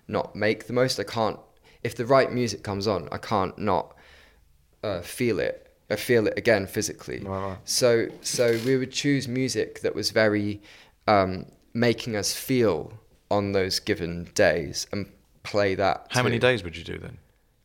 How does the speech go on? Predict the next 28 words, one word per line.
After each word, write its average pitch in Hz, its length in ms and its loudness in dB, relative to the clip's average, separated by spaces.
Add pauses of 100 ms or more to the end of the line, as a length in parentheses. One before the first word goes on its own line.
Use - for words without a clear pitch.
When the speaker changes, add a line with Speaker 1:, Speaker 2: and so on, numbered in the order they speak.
(180)
Speaker 1:
We'd 143 160 4
only 151 180 4
go 135 220 2
for, 120 120 -10
like, 107 160 2
one 104 160 0
trip - 220 -10
at - 100 -6
a - 40 -6
time. 67 440 -6 (160)
We 135 120 0
treated 147 340 2
them 127 140 0
like 110 120 2
mini 110 240 -2
expeditions 92 840 -2
'cause - 260 -2
our, 104 340 4
our 101 320 4 (460)
ultimate 117 380 2
dream 110 240 -4
goal 95 200 2
was 90 120 -6
basically 92 560 -2
to - 160 -8
do, 101 100 -6
like, 92 240 -4
a, 85 280 -4